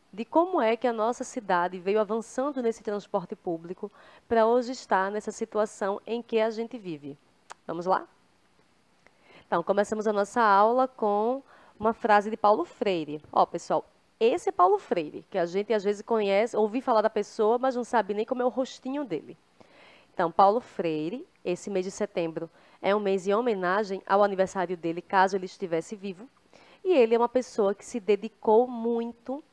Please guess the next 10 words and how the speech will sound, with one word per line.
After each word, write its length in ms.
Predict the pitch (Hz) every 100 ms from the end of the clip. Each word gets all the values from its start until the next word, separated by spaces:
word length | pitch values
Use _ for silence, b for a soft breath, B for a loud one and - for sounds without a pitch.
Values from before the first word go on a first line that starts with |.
| _
a 80 | 196
defender 480 | 185 214 262 220 202
políticas 680 | - 240 208 226 254 240 -
públicas 680 | - 202 185 202 220 - -
pra 140 | 208 196
educação 500 | 190 - 202 202 196
de 80 |
jovens 460 | 196 185 180 196 185
e 40 |
adultos, 560 | 226 240 196 - - -